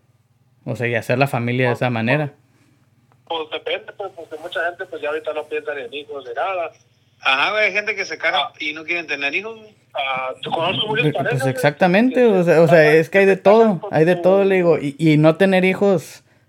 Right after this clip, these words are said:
Speaker 1: también a muchos, eso es, eso es la felicidad eterna, que no hay ningún problema con eso, o sea, si son, ellos son felices, pues, al cien, qué bueno.
Speaker 2: No, y, y, y no es para, los niños no, no son para todos, y a veces,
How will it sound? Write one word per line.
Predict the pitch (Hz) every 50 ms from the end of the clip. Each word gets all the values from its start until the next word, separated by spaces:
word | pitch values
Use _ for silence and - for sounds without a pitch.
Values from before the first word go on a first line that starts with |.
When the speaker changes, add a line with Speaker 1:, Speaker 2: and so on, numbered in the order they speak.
| _ _ _ _ _
Speaker 1:
también | _ 139 139 135 131 127 135 147 160
a | 165 165
muchos, | 160 156 156 156 185 180 147
eso | 143 147 139 160
es, | 160 147 -
eso | 151 147 143 151
es | 151
la | 160 165 165 156
felicidad | 147 - 143 135 123 123 117 - 123 120 120 131 143 151 151 147 - _ _ _ _ _ _ -
eterna, | - 139 139 - 139 156 180 190 202 196 180 180 - _ _ _ _ _ - - - - _
que | - 156 151
no | 147 135 139 147
hay | 160
ningún | 185 196 180 180 190 180
problema | 185 180 180 160 165 180 196 196 190
con | - 113 123
eso, | 175 240 262 254 220 180 156
o | - 135
sea, | 123 139 135 123
si | 123 117
son, | 110 - 127 135
ellos | 147 160 170
son | 165 175 170
felices, | 170 - 170 170 175 185 185 190 190 -
pues, | - 117 107 - - _ _ _ _
al | - 139 135 120
cien, | - - 101 117 170 233 254 -
qué | -
bueno. | 190 131 143 160 220 277 320 294 277 - _ _ _ _
Speaker 2:
No, | - 302 330 285 - _ _ _ _ _ -
y, | - - - - - -
y, | - - _ _ - - 190
y |
no | 185 185 190 202
es | 233 226 -
para, | - - 269 254 208 - - _
los | 262 - 170
niños | 175 185 214 247 254
no, | 233 226 220 _ - 190
no | 180
son | 233 233 233
para | _ 233 226 190 175
todos, | - 175 190 247 294 302 277 240 - 196
y |
a | 180 160
veces, | 160 170 254 - 240 240 - -